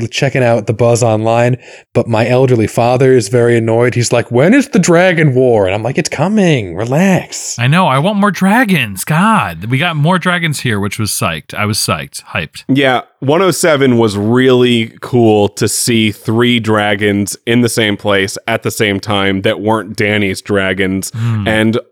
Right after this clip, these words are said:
Speaker 3: all of these dragons are now not on the same team,
Speaker 2: Mm-hmm.
Speaker 3: which, uh, like your dad, <laughs> a part of me is just like, "I want dragons to fight. I want it now."
Speaker 2: <laughs> Oh, it'll be interesting. I'm, I'm, I mean, I'm waiting for, I'm waiting for fire-breathing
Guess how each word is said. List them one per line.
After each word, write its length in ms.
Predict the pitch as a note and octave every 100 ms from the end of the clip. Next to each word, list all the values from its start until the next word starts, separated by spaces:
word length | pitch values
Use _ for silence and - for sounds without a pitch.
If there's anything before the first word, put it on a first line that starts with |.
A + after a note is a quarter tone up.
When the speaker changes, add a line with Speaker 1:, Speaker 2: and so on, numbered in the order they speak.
| _
Speaker 3:
all 300 | A#2+ C#3+ D3+
of 80 | C3+
these 260 | C3+ A#2
dragons 400 | - C3+ B2 A#2
are 80 | A2+
now 220 | A#2 B2+
not 320 | B2+ A#2 C3 C3+
on 100 | B2+
the 100 | A2
same 500 | - B2 A#2+ G#2+ G2
team, 580 | - B2 G#2+ F#2 F#2+ F#2+ - -
Speaker 2:
Mm-hmm. 240 | C#3 D3 D#3
Speaker 3:
which, 440 | A#2 G#2 - - - - _
uh, 200 | B2 C#3 C#3
like 240 | F#3 -
your 160 | F3+ D3
dad, 500 | B2+ D3+ D3 A2 -
<laughs> 40 |
a 100 | F3+
part 340 | C#3 D3+ D3 D#3+
of 60 |
me 100 | D3
is 100 | D3
just 100 | B2
like, 180 | C3 C#3
"I 40 | E3+
want 220 | D#4 C#4
dragons 300 | C#4+ C#4+ D3
to 80 | A#2
fight. 220 | D#3 B2+
I 80 | D3
want 240 | A#3 C4
it 40 | C3+
now." 260 | C3 A2 - _ _ -
Speaker 2:
<laughs> 120 | D3+ - - - - - - - D#4 - E4+ - _
Oh, 360 | C#3+ C#3 B2+ A2
it'll 140 | A#2+ A#2+
be 160 | C3
interesting. 600 | B2 B2+ A#2 - G2 G2
I'm, 220 | G#2+ B2 C3+
I'm, 220 | C3 C#3+
I 80 | C3+
mean, 160 | C3+ C#3
I'm 160 | C3
waiting 240 | B2+ F#3 F3
for, 500 | G3 F#3+ F#3+ F#3+ F#3+
I'm 120 | D3+ D3+
waiting 200 | F#3+ F3
for 160 | F3
fire-breathing 1600 | C#3+ - D#3 D#3+ F3 F3 B2 C3 D3+ D3 D#3+ D3 C#3 B2 A2+